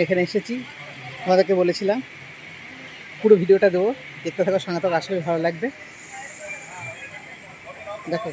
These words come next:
সবার আগে ফার্স্ট আমি তোমাদেরকে দেখানোর জন্যই ফাঁকা ফাঁকা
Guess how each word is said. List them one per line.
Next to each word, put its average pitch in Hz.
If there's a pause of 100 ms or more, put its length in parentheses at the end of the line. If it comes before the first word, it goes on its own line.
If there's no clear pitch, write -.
সবার 185
আগে 190 (100)
ফার্স্ট - (220)
আমি 170 (100)
তোমাদেরকে 180
দেখানোর 175
জন্যই 233 (800)
ফাঁকা 180
ফাঁকা 196